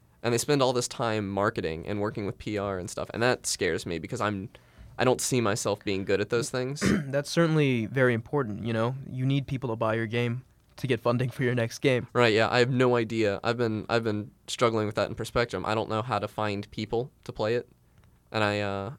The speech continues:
Speaker 1: I mean, I, there are a couple of things I'm not ready to do yet, like go to the press and get YouTubers.
Speaker 2: Right.
Speaker 1: But, um, I'm looking at, like, you know, getting Twitter followers and stuff, and I just don't know how to do it. It's tough.
Speaker 2: Yeah,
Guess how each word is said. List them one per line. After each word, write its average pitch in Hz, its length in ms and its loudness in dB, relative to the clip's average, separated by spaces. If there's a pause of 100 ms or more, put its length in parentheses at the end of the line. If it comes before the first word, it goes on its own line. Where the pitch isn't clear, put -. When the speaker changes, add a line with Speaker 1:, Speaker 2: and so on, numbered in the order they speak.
(140)
Speaker 1:
I 127 60 4
mean, 127 120 6
I, 117 300 2
there 117 260 4
are 80 60 0
a 107 60 -2
couple 120 240 -2
of 113 60 -2
things 107 200 -2
I'm 98 100 0
not 104 200 -2
ready 98 260 -2
to 104 180 -2
do 110 100 -4
yet, 104 280 -2
like 95 140 -6
go 101 120 0
to 98 60 0
the 92 100 -6
press 104 320 -4
and 101 80 -10
get 101 140 -4
YouTubers. 98 680 -6
Speaker 2:
Right. 120 240 2 (320)
Speaker 1:
But, 104 240 0
um, 98 480 -2
I'm 117 100 2
looking 113 300 -2
at, - 100 -6
like, - 480 -6 (600)
you 113 100 0
know, 90 180 -2 (140)
getting 113 240 2
Twitter 107 240 0
followers 104 380 0
and 110 80 -8
stuff, 98 320 -4
and 110 80 -2
I 117 40 6
just 107 140 -4
don't 107 140 0
know 87 80 -6
how 98 80 -6
to 92 80 -10
do 98 160 0
it. - 120 -8 (140)
It's - 180 -8
tough. 104 300 -4 (400)
Speaker 2:
Yeah, 123 260 2